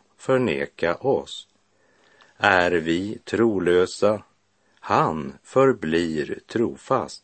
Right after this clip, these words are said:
ty han kan inte förneka sig själv. Vissheten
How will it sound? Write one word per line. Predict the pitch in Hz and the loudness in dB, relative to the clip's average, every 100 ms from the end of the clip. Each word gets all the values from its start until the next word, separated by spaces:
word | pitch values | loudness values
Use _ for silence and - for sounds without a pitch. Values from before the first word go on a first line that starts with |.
| _ _ _ _ _ _ | _ _ _ _ _ _
ty | - 90 | 0 4
han | 82 101 117 | 4 4 2
kan | - 90 87 78 76 - | 2 4 2 0 -6 -10
inte | - 107 - - | -6 -4 -4 -4
förneka | 131 123 101 80 73 - 73 | 0 2 2 0 -2 -2 -4
sig | - 71 71 67 | 0 -2 -2 -6
själv. | - - 120 80 80 _ _ _ _ _ _ _ _ _ _ - | -8 -2 -2 -2 -8 _ _ _ _ _ _ _ _ _ _ -8
Vissheten | 127 160 - - 135 139 110 - 78 69 | -2 -2 -2 -6 2 2 2 0 -2 -2